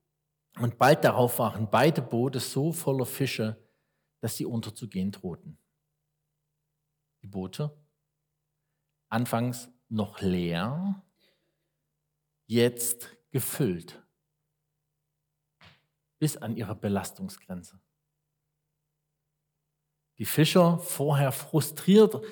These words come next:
ohne Ergebnis und jetzt mit einer Aufgabe.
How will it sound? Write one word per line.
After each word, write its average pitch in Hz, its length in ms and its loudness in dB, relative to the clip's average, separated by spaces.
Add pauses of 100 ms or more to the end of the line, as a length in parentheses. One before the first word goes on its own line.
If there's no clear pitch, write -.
(760)
ohne 175 280 6
Ergebnis 156 960 4 (2000)
und 101 160 -8
jetzt - 540 -8 (960)
mit 113 180 -8
einer - 220 -8
Aufgabe. 95 840 -6